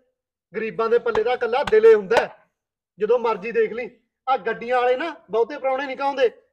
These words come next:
ਨਾਲੇ ਜਿਹੜੇ ਆ ਸਹੁਰੇ ਘਰੇ ਜਾ ਜਾ ਕੇ ਵੱਡੇ ਪ੍ਰਾਹੁਣੇ ਕਹਾਉਂਦੇ ਨੇ ਨਾ, ਕੌਡੀ ਦੀ ਇੱਜ਼ਤ ਨਹੀਂ ਹੁੰਦੀ ਘਰੇ ਉਹਨਾਂ ਦੀ। ਤੇ ਨਾਲੇ ਜਿਹੜੀ ਆ ਤੂੰ ਗੱਲਾਂ ਕਰਦੀ ਸੀ ਨਾ, "ਸਾਡੀ ਮਰੂਤੀ, ਸਾਡੀ ਮਰੂਤੀ",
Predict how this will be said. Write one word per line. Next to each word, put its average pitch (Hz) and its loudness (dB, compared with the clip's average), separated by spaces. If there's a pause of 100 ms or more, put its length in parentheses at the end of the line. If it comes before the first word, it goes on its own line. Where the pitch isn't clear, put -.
(100)
ਨਾਲੇ 240 4
ਜਿਹੜੇ 254 0
ਆ 285 4
ਸਹੁਰੇ 254 2
ਘਰੇ 302 -8
ਜਾ 262 0
ਜਾ 269 -2
ਕੇ 269 -4 (300)
ਵੱਡੇ 262 2
ਪ੍ਰਾਹੁਣੇ 269 -2
ਕਹਾਉਂਦੇ 285 -4
ਨੇ 269 -6
ਨਾ, 330 -4 (420)
ਕੌਡੀ 247 0
ਦੀ 262 -10
ਇੱਜ਼ਤ 247 -12
ਨਹੀਂ 262 -6
ਹੁੰਦੀ 254 -8
ਘਰੇ 294 -4
ਉਹਨਾਂ 277 -2
ਦੀ। 240 -10 (500)
ਤੇ 240 0
ਨਾਲੇ 254 6
ਜਿਹੜੀ 285 -4
ਆ 294 4
ਤੂੰ 294 -4
ਗੱਲਾਂ 277 2
ਕਰਦੀ 269 -2
ਸੀ 294 -8
ਨਾ, 330 -2 (500)
"ਸਾਡੀ 233 0
ਮਰੂਤੀ, 247 -8
ਸਾਡੀ 240 0
ਮਰੂਤੀ", 254 -12